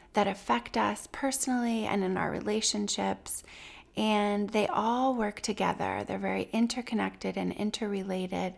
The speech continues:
Um, and I talk about them a lot, so you'll hear about them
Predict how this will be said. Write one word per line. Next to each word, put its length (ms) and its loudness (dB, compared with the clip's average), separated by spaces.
Um, 500 -4
and 520 0
I 140 2
talk 320 2
about 300 8
them 160 4
a 60 6
lot, 440 8
so 240 6
you'll 260 6
hear 340 4
about 340 6
them 280 4